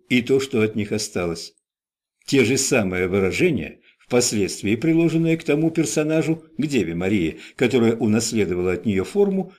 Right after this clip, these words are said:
титулы, символы, ритуалы и церемонии. Таким образом, её последователи перенесли в новое духовенство прежние знаки своей профессии, обязательство соблюдения целомудрия, танзуру, стихарь,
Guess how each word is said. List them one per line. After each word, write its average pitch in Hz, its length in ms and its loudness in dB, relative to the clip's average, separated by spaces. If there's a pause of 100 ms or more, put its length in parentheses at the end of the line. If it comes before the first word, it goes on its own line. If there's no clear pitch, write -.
(100)
титулы, 160 440 0
символы, 127 600 2
ритуалы 123 680 0 (160)
и 220 100 2
церемонии. 80 800 -4 (180)
Таким 120 320 0
образом, 110 360 0
её 107 240 0
последователи 107 840 -4 (240)
перенесли 139 500 0
в 117 80 0
новое 95 380 0
духовенство 113 720 -2 (240)
прежние 151 480 0
знаки 92 320 -6
своей 95 300 -2
профессии, 101 640 -2 (260)
обязательство 131 800 -2
соблюдения 101 580 -2
целомудрия, 127 840 0 (200)
танзуру, 107 560 0
стихарь, 165 640 -4